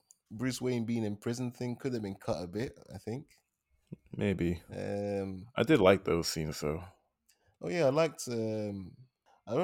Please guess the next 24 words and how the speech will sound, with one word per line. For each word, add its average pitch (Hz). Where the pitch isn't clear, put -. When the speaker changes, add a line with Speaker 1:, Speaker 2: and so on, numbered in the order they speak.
Speaker 1:
remember 131
the 107
actor's 107
name, 104
but 95
he 98
played, 110
um, 87
Einstein 90
in 87
Oppenheimer. 85
Speaker 2:
Oh, 135
he 135
was 143
the 117
guy 127
in 127
the, 117
in 113
the 113
cell 139
with 87
him. 82
Speaker 1:
Yeah, 131